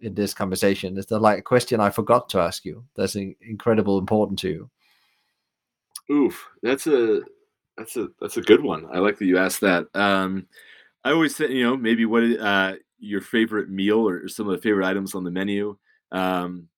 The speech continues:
Speaker 2: you know, I, I, I was lucky enough when I was younger to have a lot of travels to Asia. And so we have some good Asian influence on our menu, like our gyoza, our shumai, our ramen,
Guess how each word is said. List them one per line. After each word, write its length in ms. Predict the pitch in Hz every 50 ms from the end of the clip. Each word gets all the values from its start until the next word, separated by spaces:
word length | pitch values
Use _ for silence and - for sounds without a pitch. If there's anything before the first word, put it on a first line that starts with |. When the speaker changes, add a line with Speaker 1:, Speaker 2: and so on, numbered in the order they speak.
| _ _ -
Speaker 2:
you 160 | 107 101 98
know, 60 | 95
I, 300 | 101 107 98 98 104 107
I, 320 | 110 110 107 107 107 107 - - _ _ -
I 60 | 95 95
was 180 | 92 95 -
lucky 220 | 107 110 107 - 110
enough 220 | 107 104 98 -
when 80 | 104 98
I 40 |
was 120 | 95 90 82
younger 400 | 98 95 98 98 98 92 92 -
to 180 | - - 92
have 120 | 90 92 90
a 20 |
lot 140 | 92 95 90
of 60 | 87
travels 340 | - - 95 92 92 87 -
to 140 | 92 - 90
Asia. 400 | 92 95 92 101 107 - 123 123 _ _ _ _ _ _ _ - -
And 180 | 90 87 87
so 420 | - - 101 95 92 90 87 87 -
we 160 | 85 95 95 101
have 120 | 101 92
some 200 | - - 90 90
good 180 | 80 - 98 98
Asian 320 | 92 95 95 - 92 95
influence 460 | 92 92 - - 98 95 90 87 -
on 80 | 92 87
our 80 | 87
menu, 360 | 85 87 87 90 92 92 92 90
like 200 | 85 80 - -
our 100 | 87 82
gyoza, 760 | - - 90 92 90 90 90 90 87 - 90 87 85 85 - -
our 100 | 80 80
shumai, 680 | - - - 95 87 87 87 90 90 87 87 90 90 - -
our 140 | 80 78 78
ramen, 560 | 78 82 80 82 85 87 90 90 90 95